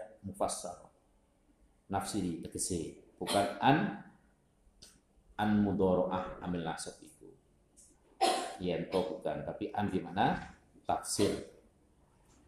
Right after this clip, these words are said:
Anfusakum ing awak dhewe sira kabeh awit rujuk utawa metu sira kabeh. Min diarikum saking pira-pira omahe atau desane sira kabeh.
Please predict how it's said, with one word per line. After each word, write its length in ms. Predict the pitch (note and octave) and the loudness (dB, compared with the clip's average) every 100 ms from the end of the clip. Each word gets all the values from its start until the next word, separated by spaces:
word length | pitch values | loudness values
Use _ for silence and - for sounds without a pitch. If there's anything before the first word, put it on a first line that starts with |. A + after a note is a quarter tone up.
| _ - - - - - _ _ _ _ _ _ _ _ _ - - - - _ | _ -20 -20 -20 -20 -20 _ _ _ _ _ _ _ _ _ -20 -20 -20 -20 _
Anfusakum 640 | B2+ C#3+ C#3 - C3 C#3 C3+ | 6 6 6 4 4 6 6
ing 80 | |
awak 160 | C3 C3 | 6 8
dhewe 200 | B2 B2 | 8 8
sira 200 | B2 A#2+ | 8 4
kabeh 320 | A#2+ A#2+ C#3 | 4 2 2
awit 240 | B2+ C3 - | 6 6 8
rujuk 480 | C3 - C#3 B2+ | 2 2 0 2
utawa 240 | C3+ B2+ B2+ | 2 2 0
metu 160 | C3+ B2 | 2 4
sira 240 | - A#2 A2 | 4 4 2
kabeh. 480 | F#2+ - - - _ - - - - - _ G#2+ | 2 -2 -6 -14 _ -20 -20 -20 -20 -20 _ 0
Min 240 | A#2 A2 | 4 4
diarikum 720 | G#2 A2+ A2+ A2 A2+ B2 B2 | 6 10 10 10 6 6 6
saking 560 | A#2+ A#2 A2 B2 A#2 G#2+ | 4 2 2 0 -2 2
pira-pira 320 | A2 A2 A2 | 2 4 2
omahe 480 | A2 A2 A2 G#2+ G2+ | 4 2 2 0 0
atau 160 | G#2 | 0
desane 400 | G#2+ G2+ G2+ G2+ | 0 2 0 0
sira 160 | G2+ F2+ | -4 -6
kabeh. 460 | - E2+ - - | -6 -8 -10 -20